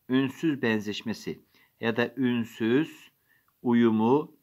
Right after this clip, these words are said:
ya da ünsüz sertleşmesi. Üçü de aynı şeyi ifade ediyor. A şıkkı var. Yavaş yavaş ilerliyorum, ilerliyorum, ilerliyorum. L-li olmuş,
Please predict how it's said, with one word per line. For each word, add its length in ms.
ya 220
da 380
ünsüz 680
sertleşmesi. 760
Üçü 320
de 60
aynı 280
şeyi 240
ifade 320
ediyor. 380
A 200
şıkkı 400
var. 240
Yavaş 440
yavaş 240
ilerliyorum, 800
ilerliyorum, 1200
ilerliyorum. 1200
L-li 880
olmuş, 420